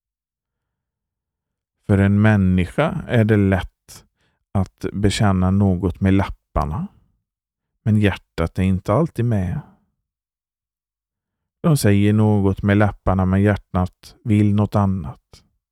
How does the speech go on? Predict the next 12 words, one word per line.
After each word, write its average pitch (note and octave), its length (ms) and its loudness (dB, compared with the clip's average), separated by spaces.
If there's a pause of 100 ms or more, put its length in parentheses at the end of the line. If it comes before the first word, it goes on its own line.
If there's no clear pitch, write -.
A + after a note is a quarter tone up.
(1080)
Andlig G2+ 380 2
blindhet G#2+ 600 2
visar A2 300 0
sig G#2 200 0
även F#2+ 340 2
hos G2+ 200 -2
människor G2 580 0
som F#2 260 -2
har G2 220 0 (300)
lärt F#2+ 420 0
Guds G2 300 -2
ord. - 380 -6